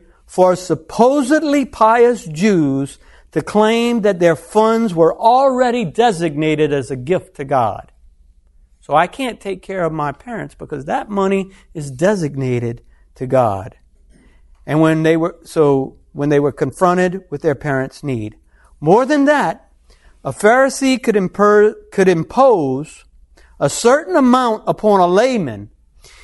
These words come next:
if he replied, "But I am obligated to help my mother and father." He could insist,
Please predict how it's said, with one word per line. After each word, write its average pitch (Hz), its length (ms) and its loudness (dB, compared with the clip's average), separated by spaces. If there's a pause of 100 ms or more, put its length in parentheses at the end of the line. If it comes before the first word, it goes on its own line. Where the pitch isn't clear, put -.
(120)
if 170 220 0
he 262 220 2
replied, 165 680 0 (260)
"But 196 120 2
I 240 100 0
am 233 120 0
obligated 233 580 2
to 196 60 0
help 220 200 2
my 175 160 0
mother 185 320 0
and 170 120 -4
father." 262 520 -2 (360)
He 294 260 2
could 294 160 -2
insist, 262 640 0